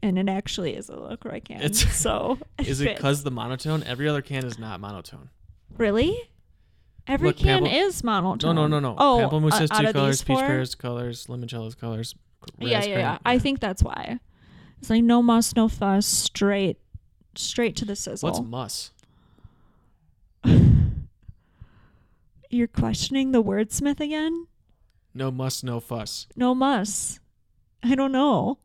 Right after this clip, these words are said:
Speaker 2: No muss, folks. <laughs>
Speaker 1: That is
Speaker 2: Back
Speaker 1: a
Speaker 2: to your
Speaker 1: word.
Speaker 2: computer. <laughs>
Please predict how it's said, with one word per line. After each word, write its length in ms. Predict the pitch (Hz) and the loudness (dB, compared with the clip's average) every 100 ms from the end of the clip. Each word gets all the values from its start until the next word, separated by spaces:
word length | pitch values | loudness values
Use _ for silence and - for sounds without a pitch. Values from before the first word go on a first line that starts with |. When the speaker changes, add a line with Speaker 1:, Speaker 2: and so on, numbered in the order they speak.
| _ _ _ _ _ 143 | _ _ _ _ _ -4
Speaker 2:
No 460 | 139 151 151 165 | 2 4 6 4
muss, 360 | 175 156 123 - | 2 0 0 -6
folks. 520 | - 113 113 - - 240 - | -8 -8 -8 -8 -10 -10 -6
<laughs> 100 | 330 - - - - - - - - - _ _ _ _ _ _ _ - - - _ - - | -4 -4 -6 -14 -14 -14 -14 -14 -20 -20 _ _ _ _ _ _ _ -20 -20 -20 _ -14 2
Speaker 1:
That 220 | 311 370 | 4 6
is 60 | 415 | 6
Speaker 2:
Back 160 | - | 6
Speaker 1:
a 40 | 381 | 4
Speaker 2:
to 80 | - | 4
your 100 | 466 | 6
Speaker 1:
word. 600 | 480 392 302 - 123 135 | 6 6 4 4 4 6
Speaker 2:
computer. 680 | - - - 330 - | 6 6 0 2 2
<laughs> 20 | - | 0